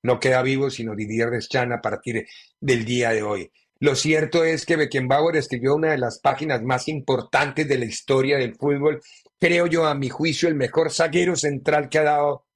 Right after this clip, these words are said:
la historia del balompié. Y mire desde qué época, a pesar de lo que ha crecido, de la modernidad de las posiciones y de los estilos, siguen imperando en la memoria popular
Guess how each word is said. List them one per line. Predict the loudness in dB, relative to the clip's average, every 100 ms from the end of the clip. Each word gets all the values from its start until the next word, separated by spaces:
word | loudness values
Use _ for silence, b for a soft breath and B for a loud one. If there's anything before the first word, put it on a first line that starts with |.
| _
la | 0 0
historia | 0 2 2 4 2
del | 0
balompié. | -2 -4 -4 0 0
Y |
mire | 0 0 2 0 -4 _ _
desde | 0 0 2 0 2
qué | 2 2
época, | 0 -2 0
a | 0
pesar | 0 0 0 2
de | 0
lo | 0
que | 0
ha | 0 0
crecido, | -2 -2 0 2 4
de | 4
la | 2
modernidad | 0 0 0 0 -4 -2 2 2
de | 2
las | 0 -2
posiciones | -2 -4 -4 -2 0 2 0 -2 b b
y | 0
de | 2
los | 0 0 -4
estilos, | -2 0 2 2 -2 _ _
siguen | -4 0 2 2 0
imperando | -2 0 0 2 2 0 -4 -8 -6
en | -4 0
la | 0 0
memoria | 0 2 2 2 0
popular | -2 -2 0 2 2 0